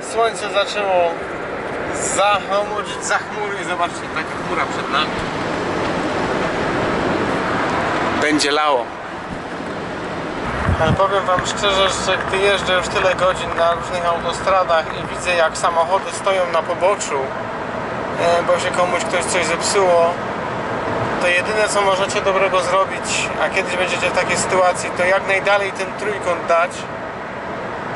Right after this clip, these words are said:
tak żeby ktoś miał możliwość, szansę wyhamować, bo tu każdy jedzie równo i jest to tak niebezpieczne, że to się w głowie nie mieści. Ja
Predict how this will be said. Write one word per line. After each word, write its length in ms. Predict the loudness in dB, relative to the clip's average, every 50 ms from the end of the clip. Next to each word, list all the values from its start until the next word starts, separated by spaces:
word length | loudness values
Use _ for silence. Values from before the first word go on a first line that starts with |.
| -2 0
tak 160 | 0 0 2
żeby 280 | 0 0 2 2 0 0
ktoś 380 | 0 2 2 2 2 2 0
miał 300 | 0 2 2 4 4 4
możliwość, 800 | 2 2 0 0 -2 -4 -4 -2 -2 0 0 0 -2 -2 0 2
szansę 380 | 2 4 2 2 2 0 -2 0
wyhamować, 680 | 0 0 2 2 2 4 4 4 6 6 4 4 2 0 0
bo 300 | 2 2 4 4 2 0 -2 -6 -8 -8 -8 -8 -8 -8 -8 -8 -8 -8 -8 -8 -8 -6 -6 -6 -6 -6 -6 -6 -6 -6 -4 -4 -4 -4 -4 -4 -4 -4 -4 -4 -4 -4 -2 0
tu 100 | 0 0 2
każdy 380 | 2 2 4 2 2 2 2 2
jedzie 280 | 2 2 2 2 0
równo 440 | 0 0 -2 -4 -4 0 0 2 2
i 160 | 2 0 -2 -4 -4 -4 -6 -6 -6 -6 -6 -6 -4 -4 -2 0
jest 160 | 0 0 0 -2 0 2
to 100 | 2 4
tak 200 | 4 2 2 2
niebezpieczne, 960 | 2 0 0 0 -2 -4 -2 0 2 2 2 0 0 -2 0 2 2 4 2
że 220 | 2 2 2 2 2 2
to 100 | -2 -2
się 160 | -2 0 -2 -2
w 100 | 0 2
głowie 240 | 2 2 2 2
nie 120 | 0 0 0
mieści. 480 | 2 2 2 2 0 0 0 0 2
Ja 140 | 4 4 6